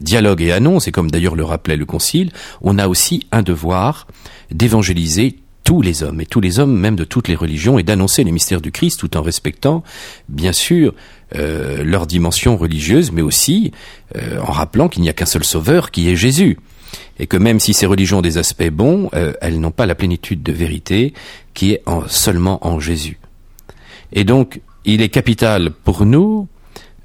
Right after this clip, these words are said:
euh, catholique d'être conscient de ce défi de l'islam qui progresse, qui est très présent,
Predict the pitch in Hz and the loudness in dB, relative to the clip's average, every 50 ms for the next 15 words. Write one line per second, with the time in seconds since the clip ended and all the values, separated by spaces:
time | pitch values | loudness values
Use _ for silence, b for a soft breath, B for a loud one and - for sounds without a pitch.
0 | - - - - - - - - - - - - - - 113 - - 104 104 131 | -16 -14 -12 -12 -12 -12 -12 -12 -10 -10 -10 -6 -2 -2 0 2 2 2 2 2
1 | - 107 98 - - 92 80 78 107 107 95 - - 104 87 - - 104 - - | 2 0 -2 -2 -2 -2 0 0 0 0 0 0 0 -2 0 0 0 -2 -2 0
2 | - - 214 233 196 98 90 - - 87 76 87 85 - - 90 82 87 - - | 0 0 2 2 2 0 0 -2 -2 -2 -2 -2 -2 -2 -2 -2 0 0 0 2
3 | 156 180 202 147 - - - - - - 87 85 92 143 185 214 190 - - - | 2 2 2 0 -2 -4 -8 -6 -4 -4 -4 0 0 0 0 0 -2 -4 -2 -2
4 | 87 85 - - - 82 - - 87 82 82 110 139 180 214 214 | -2 -2 -2 -2 -4 -4 -2 -2 -2 0 0 0 0 0 0 -2